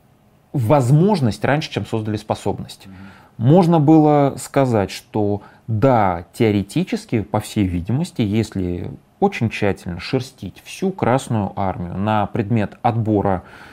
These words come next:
Speaker 1: технически грамотных, компетентных специалистов, несколько мехкорпусов, вероятно, можно было бы укомплектовать. Но если брать именно весь комплект,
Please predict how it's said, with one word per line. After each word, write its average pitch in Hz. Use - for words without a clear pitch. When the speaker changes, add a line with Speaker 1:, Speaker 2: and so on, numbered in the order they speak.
Speaker 1:
технически -
грамотных, 104
компетентных 101
специалистов, -
несколько 160
мехкорпусов, 170
вероятно, 123
можно 135
было 95
бы 107
укомплектовать. -
Но 120
если 220
брать 117
именно 120
весь 107
комплект, 98